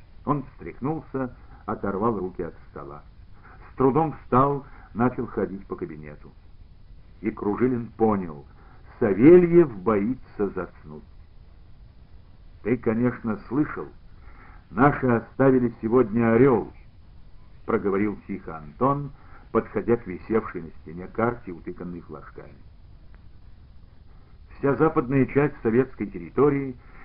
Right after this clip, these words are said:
была исчерчена беспорядочными синими полосами, бывшими линиями фронтов.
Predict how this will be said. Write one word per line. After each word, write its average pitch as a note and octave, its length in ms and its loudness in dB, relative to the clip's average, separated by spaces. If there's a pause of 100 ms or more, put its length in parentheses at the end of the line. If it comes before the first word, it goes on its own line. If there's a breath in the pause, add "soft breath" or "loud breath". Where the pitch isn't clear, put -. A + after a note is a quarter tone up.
(140)
была C#3+ 280 6
исчерчена D3+ 680 2
беспорядочными A#2+ 1000 0 (100)
синими G#2 280 -4
полосами, E2+ 720 -10 (440 soft breath)
бывшими A#2 520 0
линиями F#2 560 -8
фронтов. B1+ 560 -16